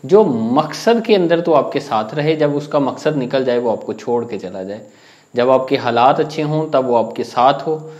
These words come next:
जब हालात बुरे आ जाएं तो वो आपको छोड़ के चला जाए। इसका अंग्रेज़ी में तर्जुमा आप False friend, झूठा दोस्त कर सकते हैं। और सही तर्जुमा वैसे, "Unreliable friend,"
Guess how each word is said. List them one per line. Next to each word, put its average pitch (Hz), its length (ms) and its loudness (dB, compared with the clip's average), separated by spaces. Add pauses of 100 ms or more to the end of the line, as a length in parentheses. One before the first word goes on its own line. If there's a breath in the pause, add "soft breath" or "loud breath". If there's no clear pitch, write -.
(240 loud breath)
जब 147 180 0
हालात 135 600 4
बुरे 160 220 4
आ 143 120 8
जाएं 127 240 0
तो 135 80 -4
वो 120 80 2
आपको 143 500 -4 (280 loud breath)
छोड़ 120 280 0
के 131 140 -4
चला 120 300 0
जाए। 90 300 -8 (340 soft breath)
इसका 151 320 4
अंग्रेज़ी 135 480 2
में 165 160 0
तर्जुमा 139 320 0
आप 127 100 2
False 123 480 2
friend, 143 460 -2 (400)
झूठा 120 440 0
दोस्त 143 360 -4
कर 143 120 0
सकते - 340 -10
हैं। 139 280 -10 (680 soft breath)
और 139 140 6
सही 165 300 6
तर्जुमा 160 380 4
वैसे, 151 420 2
"Unreliable 170 1000 4
friend," 92 340 -6